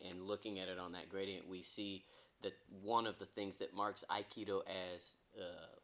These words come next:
markedly different from other m-, martial arts or other conflict systems is this idea of asymmetry. So an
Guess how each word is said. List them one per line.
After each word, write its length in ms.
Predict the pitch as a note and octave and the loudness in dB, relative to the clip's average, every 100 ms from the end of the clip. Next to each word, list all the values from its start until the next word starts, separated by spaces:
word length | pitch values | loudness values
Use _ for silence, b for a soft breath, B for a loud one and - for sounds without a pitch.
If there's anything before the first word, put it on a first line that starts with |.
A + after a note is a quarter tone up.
| - | -6
markedly 600 | G#2+ A2 A2+ A2+ G#2 F#2+ - | 6 6 6 2 0 -2 2
different 360 | A2 - A2 - | 2 4 -2 0
from 200 | G#2 - | -2 2
other 400 | G#2+ G2+ G2+ F#2 - _ _ - | 2 4 4 2 -4 _ _ -6
m-, 100 | G2+ | -4
martial 500 | A2+ A2+ G#2 G#2 G2+ - | 4 8 8 8 4 6
arts 320 | G#2 G2 - | 6 6 0
or 80 | F#2+ - - | -4 -2 0
other 180 | G2+ G2+ | 0 0
conflict 580 | - B2 C3+ B2+ G2+ | 4 6 6 2 -4
systems 420 | - F#2+ - F#2+ - B B B - | -2 -4 -2 -4 -4 B B B -6
is 160 | G#2 | -4
this 160 | G#2+ G2+ | -2 2
idea 360 | G2 F#2+ G2 | 2 4 0
of 60 | F2+ - - | -2 -4 -2
asymmetry. 580 | G2 - G#2+ G2 - E2 | 0 2 0 -2 -6 -8
So 200 | - G#2 | -2 0
an 100 | F#2 | 0